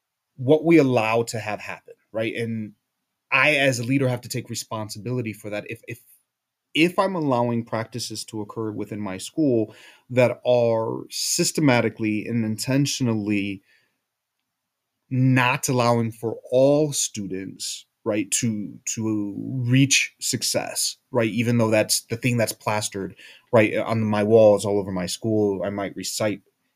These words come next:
at the beginning of every meeting or whatever it may be, right, that I as a leader have to take a, you know, full accountability for those outcomes.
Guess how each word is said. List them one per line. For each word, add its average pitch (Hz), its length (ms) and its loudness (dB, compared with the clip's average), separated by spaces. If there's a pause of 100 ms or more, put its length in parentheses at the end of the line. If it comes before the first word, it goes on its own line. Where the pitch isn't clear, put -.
at 107 80 -6
the 113 60 -2
beginning 107 320 0
of 95 100 -4
every 92 200 -4
meeting 120 400 4
or 107 80 -2
whatever 98 280 -2
it 101 80 -10
may 104 140 -10
be, 120 400 -2 (600)
right, 127 180 2
that 127 160 2 (100)
I 135 200 4
as 147 100 4
a 139 60 2
leader 127 200 2
have 113 140 -4
to - 60 -18
take 107 180 -10
a, 95 80 -12 (280)
you 120 100 -8
know, 107 140 -4
full 135 440 4
accountability 113 960 0 (400)
for 120 320 2
those 104 220 0
outcomes. - 680 -6